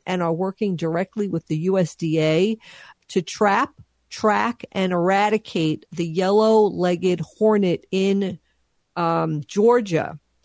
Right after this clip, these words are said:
The next step for officials will be to set up traps to find out if there are any more of these pests in the area.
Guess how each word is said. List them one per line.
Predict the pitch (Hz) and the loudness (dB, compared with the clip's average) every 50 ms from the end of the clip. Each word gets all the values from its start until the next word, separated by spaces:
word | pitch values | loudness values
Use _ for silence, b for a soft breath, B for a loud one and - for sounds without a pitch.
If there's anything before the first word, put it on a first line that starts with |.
| B B B B _ | B B B B _
The | 202 214 | -2 0
next | 226 240 247 - - - | 0 0 -2 -6 -12 -6
step | - 247 208 - | -4 -4 -4 -2
for | - 240 220 | -2 0 0
officials | 208 180 - - - 339 392 - - 277 247 226 220 220 214 - | 0 0 -2 -2 -2 0 0 0 0 0 2 4 4 2 2 0
will | 214 214 208 | 0 0 0
be | 185 202 214 202 | 2 0 -2 -4
to | - - 196 | -4 -6 -8
set | - - 226 214 202 | -4 -2 -2 -2 -2
up | 202 - | -2 -6
traps | - - - - 214 220 - - - - - | -8 -8 -4 -2 0 0 0 -2 -8 -14 -10
to | - 208 | -8 -8
find | - - 214 202 202 196 196 | -4 -2 -2 -2 0 0 0
out | 190 185 - | 0 0 0
if | - 190 185 - | -2 -2 -4 -2
there | - 185 180 | -2 0 0
are | 180 - - | 0 0 0
any | 175 196 202 202 196 | -2 -2 0 0 0
more | 196 190 196 214 226 233 240 233 208 | 0 2 4 4 6 6 4 4 2
of | - 175 180 160 | 0 -2 -2 -2
these | 165 185 185 180 - | -2 -4 -4 -4 -6
pests | - _ - 214 175 147 170 - - - - | -8 _ -6 -4 -4 -4 -4 -6 -10 -14 -10
in | - 185 185 | -6 -6 -4
the | 175 165 - - | -4 -6 -6 -6
area. | 185 202 226 233 220 180 156 135 - - 139 | -4 -2 0 0 0 0 -2 -2 -2 -4 -8